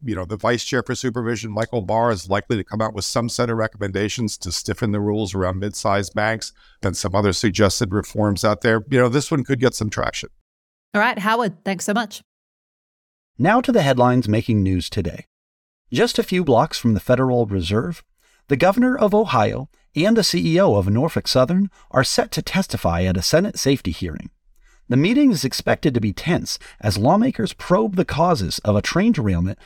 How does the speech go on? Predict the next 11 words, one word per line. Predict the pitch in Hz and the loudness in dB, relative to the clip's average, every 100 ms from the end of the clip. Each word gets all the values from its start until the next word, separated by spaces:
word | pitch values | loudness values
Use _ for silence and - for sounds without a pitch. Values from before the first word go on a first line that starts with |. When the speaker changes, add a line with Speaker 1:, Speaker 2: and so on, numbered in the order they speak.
| - | -8
Speaker 3:
that | - 123 | -4 2
dumped | 156 147 | 2 2
millions | 113 139 226 247 226 | 2 2 2 2 2
of | 165 | 2
gallons | - 120 98 82 | 2 2 0 0
of | 98 85 | -2 2
vinyl | 101 143 185 | 2 2 0
chloride | - 165 156 80 78 | 0 2 2 2 -4
into | - 160 180 - | 0 0 0 2
East | 120 - - | 0 0 0
Palestine. | 95 92 - - - | 2 2 -2 -6 -8